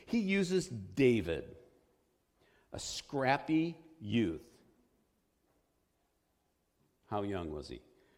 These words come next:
Well, he was not grown into a man. He was too small to wear man-sized armor. He was too small to wield a sword and carry a shield.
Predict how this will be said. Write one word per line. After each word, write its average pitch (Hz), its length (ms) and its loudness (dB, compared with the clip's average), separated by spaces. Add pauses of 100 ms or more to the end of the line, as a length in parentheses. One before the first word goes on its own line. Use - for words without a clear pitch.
(140)
Well, 156 360 2 (520)
he 80 160 -10
was - 500 -10
not 90 460 -6
grown 117 260 0
into 110 340 -2
a 95 40 0
man. 87 520 -4 (460)
He 127 220 -2
was 95 420 -2
too 131 300 0
small 117 720 0
to 110 200 -4 (140)
wear 110 480 4
man-sized 107 960 -2
armor. 113 640 4 (680)
He 170 200 0
was 131 420 4 (380)
too 175 420 0 (140)
small 135 800 4
to - 160 0
wield 170 540 4
a 143 60 4
sword 165 580 2
and 202 420 2
carry 120 420 4
a 95 40 -2
shield. 101 500 -2